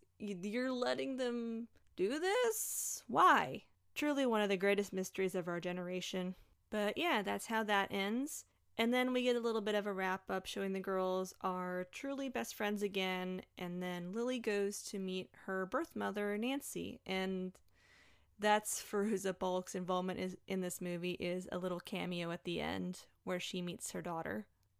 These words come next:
And yeah, that, that's it. That is the Craft legacy. So yeah, to summarize,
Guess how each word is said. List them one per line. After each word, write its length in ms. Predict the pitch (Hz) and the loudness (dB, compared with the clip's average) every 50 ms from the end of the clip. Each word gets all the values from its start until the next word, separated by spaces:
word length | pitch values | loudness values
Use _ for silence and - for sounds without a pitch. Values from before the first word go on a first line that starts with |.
| - | -6
And 460 | - 220 220 233 247 269 277 285 269 262 | -2 0 0 0 0 0 0 0 0 2
yeah, 340 | 269 311 339 285 220 208 - - _ _ _ 220 | 2 2 2 2 2 0 -2 -8 _ _ _ -8
that, 420 | 180 196 196 196 202 208 214 - - _ _ _ _ - | -2 0 2 4 4 4 2 0 -2 _ _ _ _ -6
that's 240 | - 190 202 - - | -4 -4 -4 -2 0
it. 180 | 285 277 - - - _ _ _ _ _ - - | 0 0 0 -2 -6 _ _ _ _ _ -12 -6
That 280 | 185 185 185 190 185 | -2 0 0 2 2
is 180 | 202 202 208 - | 0 -2 -2 -4
the 100 | - 220 | -6 -8
Craft 320 | - - 226 233 233 - | -4 -2 -2 -2 -2 -2
legacy. 460 | 233 247 269 247 208 - 175 175 180 - _ _ _ - | -2 -2 0 0 -2 -2 -4 -6 -6 -8 _ _ _ -16
So 640 | - - - - - - - 269 277 269 269 262 254 | -14 -10 -8 -6 -6 -4 0 0 2 2 2 2 0
yeah, 300 | 214 190 208 160 - - - - - | 0 -2 -4 -4 -4 -4 -6 -12 -12
to 260 | - - 247 254 247 - | -8 -4 -4 -4 -4 -4
summarize, 1120 | - - - 240 226 214 202 185 180 165 160 - - - - - - - - - - | -6 -6 -2 0 0 0 0 0 0 0 0 0 -2 -4 -6 -10 -14 -12 -12 -14 -14